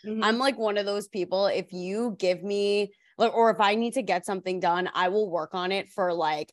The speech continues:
Speaker 2: hours until
Speaker 1: Mm-hmm.
Speaker 2: it's, like, pretty much done.
Speaker 1: Yes.
Speaker 2: And I think the other important piece to that is knowing that, like, for you, I didn't hear you once say that it needed to be perfect. You just did it.
Speaker 1: Oh,
Speaker 2: And you
Speaker 1: well,
Speaker 2: just got it done.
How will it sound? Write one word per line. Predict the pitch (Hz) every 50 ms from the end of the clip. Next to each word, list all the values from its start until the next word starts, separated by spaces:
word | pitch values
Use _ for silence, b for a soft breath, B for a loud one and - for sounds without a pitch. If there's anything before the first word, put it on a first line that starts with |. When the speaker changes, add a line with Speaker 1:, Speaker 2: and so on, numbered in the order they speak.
| _ -
Speaker 2:
hours | 170 180 170 165 175 180 185 196 214 233 247 254 214
until | 190 196 190 180 226 185 175
Speaker 1:
Mm-hmm. | 175 -
Speaker 2:
it's, | 359 -
like, | 160 147 147 - _
pretty | 208 165 151
much | 135 123 135 175 - -
done. | - 131 92 78 69 101 190 190 - -
Speaker 1:
Yes. | - - 359 370 302 214 -
Speaker 2:
And | 285 302 302 302 302 - - _ _ -
I | 262 285
think | 277 - 359 392 466
the | 508 523 508 466 - 226
other | 233 220 240 247 240
important | 233 208 - - 196 190 190 202 202 196
piece | - - 175 185 - -
to | 226 214
that | 226 226 233 220
is | 208 190 170 185
knowing | 185 180 180 185 185 190 190 190
that, | 185 180 180 180 175 165 - - _ _ _ _ _ _
like, | - 240 240 208 - - _ _ _ _ _ _ _ -
for | 285 294 285
you, | 262 233 233 254 285
I | 294 - 214 220
didn't | 233 269 302 302
hear | 277 285 254 247
you | 254 240 226 220
once | 202 175 170 180 185 180 - -
say | - 208 180 180 185
that | 190 185 180
it | 175 165
needed | 170 180 175 170 175 170
to | - 175
be | 180 170
perfect. | 160 - - 165 170 - - 202 202 - -
You | 185 185 170
just | 147 180 180 - - _
did | - 156 - -
it. | 113 101 - - _ _ _ _ _ _ _ _
Speaker 1:
Oh, | - 240 247 254 254 254
Speaker 2:
And | 262 202 208 202
you | - 208
Speaker 1:
well, | 226 220
Speaker 2:
just | 202 196 - -
got | 196 190 190
it | 190 196 185
done. | 196 160 143 139 135 185 190